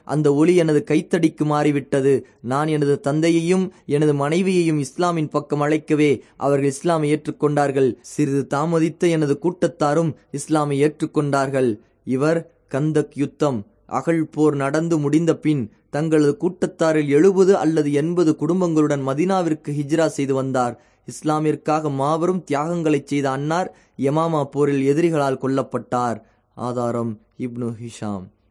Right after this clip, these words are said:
அடுத்து லிமாத் அஸ்தி. இவர் யமனில் உள்ள அஜித் ஷனாஆ கிளையைச் சேர்ந்தவர். இவர் மந்திரித்து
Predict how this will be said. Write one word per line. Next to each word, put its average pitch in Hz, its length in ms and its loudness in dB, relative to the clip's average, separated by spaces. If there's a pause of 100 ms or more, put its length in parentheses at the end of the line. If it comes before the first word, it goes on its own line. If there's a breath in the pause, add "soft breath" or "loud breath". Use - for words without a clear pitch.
(340)
அடுத்து 139 720 -2 (200)
லிமாத் 160 600 -2
அஸ்தி. 127 560 -6 (480)
இவர் 151 200 0
யமனில் 180 400 2
உள்ள 170 420 2
அஜித் 170 320 -2 (120)
ஷனாஆ 180 600 -2
கிளையைச் 151 260 2
சேர்ந்தவர். 131 580 -2 (300 soft breath)
இவர் 160 280 2
மந்திரித்து 196 760 -2